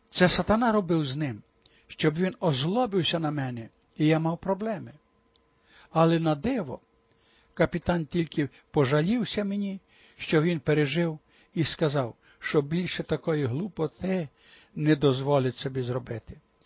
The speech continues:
Робити комусь добре, а собі біду. Цікаво було те, що більше ні одна палатка не була зірвана, ні в кого, тільки моя.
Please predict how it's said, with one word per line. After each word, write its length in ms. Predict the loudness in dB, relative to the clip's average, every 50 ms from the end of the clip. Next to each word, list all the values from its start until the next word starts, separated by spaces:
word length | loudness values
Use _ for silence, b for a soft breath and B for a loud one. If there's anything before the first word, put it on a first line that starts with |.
| b b 0
Робити 440 | 2 2 4 6 4 4 2 0
комусь 360 | -4 -4 -4 -2 0 -2 -2 0
добре, 360 | 2 2 2 2 0 -4 -6
а 40 | -6
собі 240 | -6 -8 -10 -10
біду. 380 | -10 -10 -10 -10 -10 -12 -12 -14 _ _ _ _ _ _ b b b b b b b b b b b b b b -6
Цікаво 460 | -4 -4 0 4 4 4 4 2 0
було 220 | -2 -2 -2 -2
те, 260 | -4 -4 -8 -10 -10 -12 _ _ _ b b b b b
що 260 | -12 -6 0 2 2 2
більше 460 | 2 2 0 0 0 0 0 0 B B B B -4
ні 340 | -2 -2 0 2 2 4 4
одна 320 | 2 2 -2 -4 -6 -4
палатка 600 | -2 -2 -2 -2 -2 -2 -2 -4 -4 -6 -6 -6
не 120 | -4 -4
була 260 | -2 -2 0 0 0 0
зірвана, 640 | -2 0 0 0 -2 -2 -6 -10 -10 -12 -14 -16 b b b b
ні 160 | -2 0 2 2
в 100 | 0 0
кого, 420 | -4 -4 -4 -4 -6 -8 -12 b b b b b
тільки 300 | -6 -4 -2 -2 -2 -2
моя. 360 | -2 -2 -4 -6 -10 -12 -16